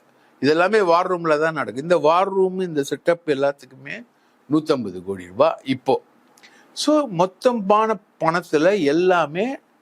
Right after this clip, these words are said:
அண்ணாமலைக்கு பாதி போயிடுச்சு, மீதி பாதி தான் கொடுக்குறாங்க.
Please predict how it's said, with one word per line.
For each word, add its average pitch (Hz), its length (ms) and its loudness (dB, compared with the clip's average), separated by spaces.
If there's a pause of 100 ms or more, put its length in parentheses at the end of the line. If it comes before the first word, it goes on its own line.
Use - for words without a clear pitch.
(220)
அண்ணாமலைக்கு 151 760 -2
பாதி 123 380 0
போயிடுச்சு, 101 480 -6 (380)
மீதி 175 320 0
பாதி 123 300 -2
தான் 139 180 -2
கொடுக்குறாங்க. 92 500 -12